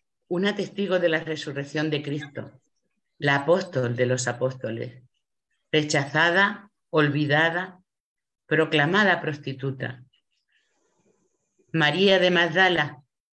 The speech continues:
vanguardia en la eclesía de las mujeres. Mi madre fue apóstol, profeta, fundadora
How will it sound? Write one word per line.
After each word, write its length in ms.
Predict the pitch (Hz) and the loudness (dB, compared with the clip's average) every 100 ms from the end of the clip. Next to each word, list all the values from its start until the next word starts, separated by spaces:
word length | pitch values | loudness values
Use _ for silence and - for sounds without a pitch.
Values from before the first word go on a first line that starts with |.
| - | -12
vanguardia 840 | 151 139 147 151 196 196 208 202 202 | -2 0 0 -2 -2 -2 -2 -2 -4
en 160 | 156 | -2
la 80 | 143 | 0
eclesía 800 | 135 135 135 - 185 175 139 120 - - _ - | -2 -4 -8 -8 -8 -6 -6 -10 -16 -20 _ -12
de 80 | 135 | -6
las 180 | 127 | -4
mujeres. 640 | 123 123 127 120 120 - - _ _ _ _ _ _ _ _ | -4 -6 -4 -4 -6 -12 -20 _ _ _ _ _ _ _ _
Mi 120 | 147 | 0
madre 320 | 151 165 170 175 | 4 4 4 2
fue 360 | 175 180 190 | 4 4 4
apóstol, 840 | - 156 175 190 - 208 208 208 - _ _ _ _ | 0 0 0 -2 -6 -4 -4 -6 -12 _ _ _ _
profeta, 760 | - 147 143 156 156 165 165 - _ _ _ | -4 -2 0 0 0 -2 -8 -10 _ _ _
fundadora 800 | - 165 160 147 185 208 220 - | -2 2 4 4 2 2 0 -4